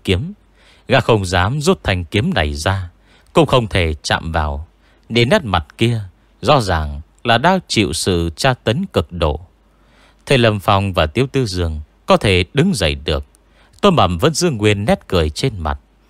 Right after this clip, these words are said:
Cậu ấy đi tới trước mặt tôi và Dương Quân,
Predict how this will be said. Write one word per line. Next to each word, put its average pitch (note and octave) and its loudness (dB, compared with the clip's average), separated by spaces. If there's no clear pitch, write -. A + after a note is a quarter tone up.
Cậu G2+ 4
ấy F#2+ 2
đi F#2+ -2
tới F#2 -2
trước G3+ -2
mặt D#2 -4
tôi F#2+ 0
và D#2 -2
Dương F2+ -4
Quân, G2 0